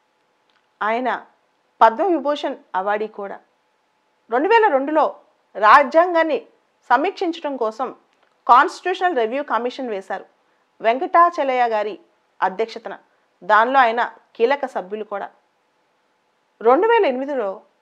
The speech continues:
ముంబై టెర్రర్ అటాక్స్ తర్వాత ప్రజల ప్రాణాలు అలా పోవటం చూసి టెర్రరిజం పట్ల ఆయనకు వచ్చిన కోపానికి ఒక ప్రజా ప్రయోజనాల వ్యాజ్యం,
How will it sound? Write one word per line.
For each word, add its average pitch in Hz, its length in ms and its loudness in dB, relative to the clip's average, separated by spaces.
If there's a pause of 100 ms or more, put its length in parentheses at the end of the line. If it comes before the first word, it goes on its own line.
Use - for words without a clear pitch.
(1200)
ముంబై 285 260 2
టెర్రర్ 262 320 -2
అటాక్స్ 269 240 -6
తర్వాత 220 500 -6 (840)
ప్రజల 240 260 2
ప్రాణాలు 285 440 2
అలా 247 140 4
పోవటం 233 480 -4
చూసి 214 320 -12 (380)
టెర్రరిజం 262 420 -2
పట్ల 233 400 -2 (680)
ఆయనకు 220 280 -4
వచ్చిన 320 220 -4
కోపానికి 247 720 -4 (500)
ఒక 226 160 2
ప్రజా 269 600 2
ప్రయోజనాల 269 580 2
వ్యాజ్యం, 196 440 -6